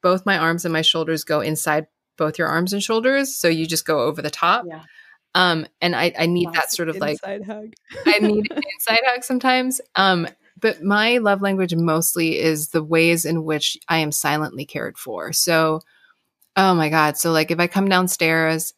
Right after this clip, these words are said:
Speaker 1: and, like, my partner has already made their cup of tea, but my mug is also by the tea kettle, like, I'm just like, "Ugh." Like, that is just,
Speaker 2: <laughs> That
Speaker 1: like,
Speaker 2: shit's
Speaker 1: the
Speaker 2: intense.
Speaker 1: dreamiest thing. And because
Speaker 2: Yeah.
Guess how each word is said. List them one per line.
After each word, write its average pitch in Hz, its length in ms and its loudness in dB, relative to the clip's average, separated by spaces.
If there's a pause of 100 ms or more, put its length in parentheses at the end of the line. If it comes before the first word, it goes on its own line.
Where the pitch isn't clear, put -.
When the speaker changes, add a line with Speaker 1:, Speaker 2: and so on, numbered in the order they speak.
(120)
Speaker 1:
and, 165 160 0
like, 156 300 0 (760)
my 175 120 -2
partner 170 360 0
has 165 140 2
already 165 180 2
made 165 220 2
their 151 100 2
cup - 220 -6
of - 100 -14
tea, 170 220 -2
but 160 180 -4
my 165 320 4
mug 160 320 0
is 160 140 -2
also 147 420 -2
by 143 220 -4
the 139 160 -10 (140)
tea 160 180 -4
kettle, 277 560 -4 (720)
like, 180 240 0
I'm 180 220 0
just 180 260 -2
like, 196 180 0 (140)
"Ugh." 190 260 4 (1080)
Like, 175 280 -8
that 170 260 4
is 156 160 -4
just, - 120 -20 (120)
Speaker 2:
<laughs> - 120 -18
That 175 80 4
Speaker 1:
like, 170 100 2
Speaker 2:
shit's - 400 -2
Speaker 1:
the 196 180 2
Speaker 2:
intense. 185 760 -2 (100)
Speaker 1:
dreamiest 175 880 2
thing. 165 360 -2
And 196 320 -4 (540)
because 254 300 2
Speaker 2:
Yeah. 170 240 0